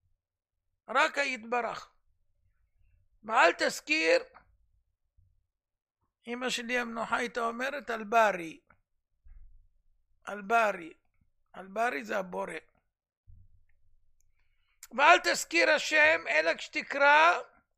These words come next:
בפסוק." כשקוראים פסוקים, מותר וצריך לומר שם השם מלא, לא להגיד השם.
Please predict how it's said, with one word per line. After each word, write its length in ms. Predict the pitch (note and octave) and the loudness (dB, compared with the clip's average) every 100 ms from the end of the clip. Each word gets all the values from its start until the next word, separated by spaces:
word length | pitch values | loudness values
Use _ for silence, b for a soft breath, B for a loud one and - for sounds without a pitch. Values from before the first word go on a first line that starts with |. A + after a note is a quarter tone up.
| _ _ _ _ | _ _ _ _
בפסוק." 1000 | G#3+ C#4 - C#4+ - - F4+ A#3 - - _ _ _ _ _ _ _ _ _ _ _ _ _ _ _ _ _ _ _ - | 2 2 4 0 0 0 0 -2 -8 -20 _ _ _ _ _ _ _ _ _ _ _ _ _ _ _ _ _ _ _ -18
כשקוראים 560 | - - - A3+ C#4+ B3+ | -12 -10 -2 0 0 2
פסוקים, 580 | - A3 - C4+ - A#4 - _ _ _ _ _ _ _ _ _ _ _ _ _ _ _ G#3 | 0 0 -2 -2 -2 -6 -16 _ _ _ _ _ _ _ _ _ _ _ _ _ _ _ -12
מותר 340 | G#3+ - D4 D4+ | -6 2 4 4
וצריך 480 | C#4 - C4 D#4+ - | 0 2 2 2 -2
לומר 420 | C4 A#3+ A#3+ C#4 | -2 0 0 -2
שם 300 | - B3 B3+ | -2 -4 -4
השם 280 | A#3+ - A#3+ | -4 -4 -2
מלא, 280 | A3+ A3+ A3+ D#3+ - - - _ _ _ _ G#3 | 0 2 0 -2 -10 -20 -20 _ _ _ _ -4
לא 160 | A#3+ | -2
להגיד 300 | C4 A#3 A3+ | -2 -4 -6
השם. 320 | G#3+ - F3 | -6 -8 -10